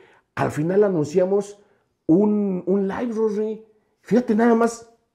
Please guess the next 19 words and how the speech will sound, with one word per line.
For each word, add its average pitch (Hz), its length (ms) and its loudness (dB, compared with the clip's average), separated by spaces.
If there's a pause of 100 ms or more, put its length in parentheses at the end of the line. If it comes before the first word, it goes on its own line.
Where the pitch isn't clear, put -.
(180)
la 170 160 8
gente 214 320 -2
que 208 100 -8
iba 202 120 2
live. 170 400 0
Era 214 380 0 (960)
la 151 460 6
Hora 240 160 6
Feliz 214 240 -2
Prohibida 196 560 0
con 147 180 -2
Adrián 156 340 0
Marcelo, 120 460 -4
que 135 80 -6
ahorita 165 160 -4
está 147 220 -4
súper 110 340 -8
en 95 120 -8
boga. 98 280 -8